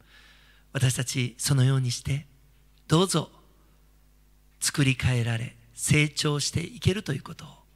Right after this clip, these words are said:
感謝いたします。どうぞ、一人一人が偽善にならない、演技をするのではなくて、神とつながっていることによって豊かな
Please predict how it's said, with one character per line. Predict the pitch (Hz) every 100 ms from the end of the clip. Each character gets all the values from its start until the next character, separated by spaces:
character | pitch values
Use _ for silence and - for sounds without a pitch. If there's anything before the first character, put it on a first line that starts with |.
| _ _ _ _ -
感 | - 165
謝 | 131
い | 113
た | -
し | -
ま | -
す。 | - - - _ _ - - -
ど | -
う | 226
ぞ、 | 214
一 | - 214
人 | 208
一 | -
人 | 208
が | 185 - - _ _ _ -
偽 | 131
善 | 135 156 151
に | 143
な | 131
ら | 135
な | 156 135
い、 | 135 _ _ _ _ _ _ _ _ _ -
演 | 180 196
技 | 175 165
を |
す | 151 -
る | 180
の | 180
で | 156
は | 123
な | 127
く | -
て、 | - - - _ _ _ _ _ -
神 | - 131
と | 120 135
つ | -
な | 151
が | 147
っ | 165
て | -
い |
る | 165
こ | -
と | -
に | 170
よ | 170
っ |
て | - 143
豊 | 147 170
か | - 139
な | 160